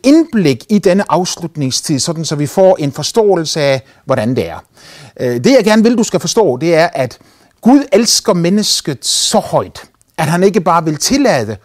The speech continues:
ondskab at eksistere i det uendelige. Øh, der er rigtig mange mennesker, som vender ryggen til Gud,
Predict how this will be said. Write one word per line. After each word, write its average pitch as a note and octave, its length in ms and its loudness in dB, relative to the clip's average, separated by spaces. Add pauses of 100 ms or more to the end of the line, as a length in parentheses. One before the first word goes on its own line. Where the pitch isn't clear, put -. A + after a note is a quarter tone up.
(160)
ondskab E3+ 520 0
at C3 100 -4
eksistere D#3 540 0 (340)
i D3+ 100 0
det C3+ 100 0
uendelige. G#2 500 -4 (960)
Øh, - 240 -10
der F3+ 80 2
er G#3 120 0
rigtig A#3 240 0
mange G#3 180 2
mennesker, G3+ 380 0
som D#3+ 180 -4
vender D#3 180 -2
ryggen F#3+ 240 0
til D#3+ 140 -4
Gud, F#3+ 260 0